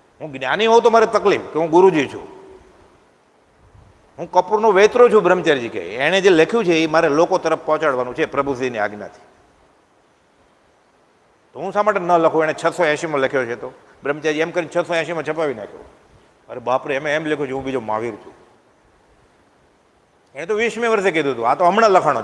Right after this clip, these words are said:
છસો એંશી, તો પછી વર્ષો પછી. તો સત્યાવીસમે નહોતો છાપતા.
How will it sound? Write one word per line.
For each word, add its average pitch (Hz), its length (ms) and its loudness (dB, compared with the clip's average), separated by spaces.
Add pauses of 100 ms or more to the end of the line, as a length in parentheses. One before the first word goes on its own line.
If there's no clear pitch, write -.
છસો 151 200 0
એંશી, 131 220 -2
તો 120 120 -10
પછી 165 180 -4
વર્ષો 165 320 -2
પછી. 104 280 -14 (2250)
તો 139 80 -20
સત્યાવીસમે 208 480 -2
નહોતો 233 240 4
છાપતા. 147 380 -4